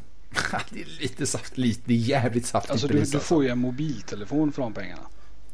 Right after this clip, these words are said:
Speaker 1: Ja.
Speaker 2: Du, du,
Speaker 1: Alltså,
Speaker 2: du
Speaker 1: jag
Speaker 2: kan, du kan få mitt hemmabiosystem för de pengarna. Jag köpte mitt för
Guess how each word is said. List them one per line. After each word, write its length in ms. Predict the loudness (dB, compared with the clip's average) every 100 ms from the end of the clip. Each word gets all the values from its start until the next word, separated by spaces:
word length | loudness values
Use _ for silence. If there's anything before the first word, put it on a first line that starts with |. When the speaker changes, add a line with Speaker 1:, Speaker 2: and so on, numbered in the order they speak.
| -2
Speaker 1:
Ja. 360 | 4 6 6 4 -2 -6 -6 -4
Speaker 2:
Du, 220 | 0 2 2
du, 80 |
Speaker 1:
Alltså, 160 | 0 6
Speaker 2:
du 60 | 10
Speaker 1:
jag 220 | 10 8
Speaker 2:
kan, 300 | 4 4 0 -4 -4 -4 -4 -4
du 80 | -2
kan 160 | 2 4
få 160 | 6
mitt 200 | 6 6
hemmabiosystem 1300 | 4 6 6 6 2 0 -2 -4 -2 -2 2 4 6
för 120 | 6
de 160 | 6 6
pengarna. 400 | 4 0 -2 0
Jag 160 | 2 2
köpte 300 | 0 0 0
mitt 200 | 0 0
för 340 | 0 0